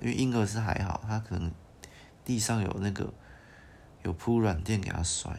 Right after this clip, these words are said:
可是我们这种越来越大的人，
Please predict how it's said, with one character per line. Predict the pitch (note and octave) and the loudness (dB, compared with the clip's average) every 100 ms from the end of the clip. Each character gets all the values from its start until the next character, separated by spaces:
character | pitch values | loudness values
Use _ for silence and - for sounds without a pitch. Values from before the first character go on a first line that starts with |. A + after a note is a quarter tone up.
| - | -6
可 | F#2+ | -4
是 | - E3 | 0 2
我 | C3 | 2
们 | F#2+ | 2
这 | G2+ C3+ | 0 0
种 | A#2 G2 - - - - - - - - - - - - - - - - - | 0 -2 -6 -16 -20 -20 -20 -20 -20 -20 -20 -20 -20 -20 -20 -20 -20 -18 -8
越 | C#3 | 0
来 | C3+ | 2
越 | A#2+ A#2+ | 2 2
大 | A2+ A#2 | 0 2
的 | G2+ F2+ | 4 4
人， | F2 E2 F2 | 4 2 0